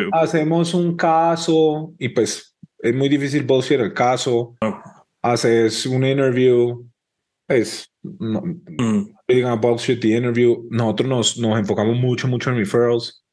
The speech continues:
Speaker 2: De hecho, desarrollamos una herramienta que se llama Camila, Camila, fundadora de Makers. Ella trabaja conmigo en B dos también, en, en B two. Y lo que hacemos en B dos es que a veces estamos mirando founders y vamos y sacamos los,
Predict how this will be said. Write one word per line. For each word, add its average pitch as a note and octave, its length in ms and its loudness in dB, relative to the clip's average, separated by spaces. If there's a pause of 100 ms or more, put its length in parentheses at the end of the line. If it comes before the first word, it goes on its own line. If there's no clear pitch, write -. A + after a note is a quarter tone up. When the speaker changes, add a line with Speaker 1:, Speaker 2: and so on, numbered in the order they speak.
(180)
Speaker 2:
De A2+ 100 2
hecho, G#2 180 0
desarrollamos A2+ 680 0
una B2 160 0
herramienta G2 500 0
que A#2 80 0
se A#2 80 -4
llama G#2 200 -2
Camila, G2 460 0
Camila, G2+ 600 -2
fundadora F#2+ 840 -2
de F2 720 -2 (260)
Makers. G#2 680 -2 (1400)
Ella A2+ 160 0
trabaja A#2 260 0
conmigo G2+ 300 -2
en A2+ 80 0
B A#2+ 80 4
dos A2+ 240 0
también, G#2 420 -2 (500)
en, F2 200 -8
en F2+ 120 -8
B F2+ 120 -2
two. F#2+ 400 -4
Y G2+ 380 -2
lo G2 200 -2
que - 80 -4
hacemos G2+ 300 -2
en B2 60 -2
B A2 120 0
dos G#2+ 300 0
es - 200 -6
que A#2 160 0
a G#2+ 100 -6
veces G2 160 -2
estamos G#2 260 -2
mirando G2+ 280 0
founders F#2+ 480 -2
y G2+ 100 0
vamos F2 260 0
y A2+ 40 -2
sacamos F2 400 -4
los, D#2+ 640 -4